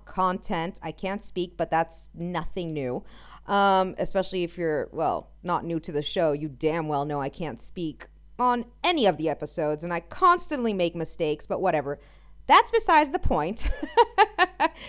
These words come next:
So I've been researching for, um, this week's Beauty Unlocked normal episode.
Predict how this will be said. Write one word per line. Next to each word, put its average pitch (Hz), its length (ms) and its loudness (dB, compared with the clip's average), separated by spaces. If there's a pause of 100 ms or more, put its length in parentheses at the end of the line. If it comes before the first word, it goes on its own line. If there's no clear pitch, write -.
(140)
So 277 160 2
I've 320 360 6
been 311 400 2
researching 277 880 -2
for, 226 680 0
um, 202 680 -2
this 233 360 -2
week's 214 580 -6 (500)
Beauty 240 240 0
Unlocked 214 680 2
normal 240 480 6
episode. 165 720 2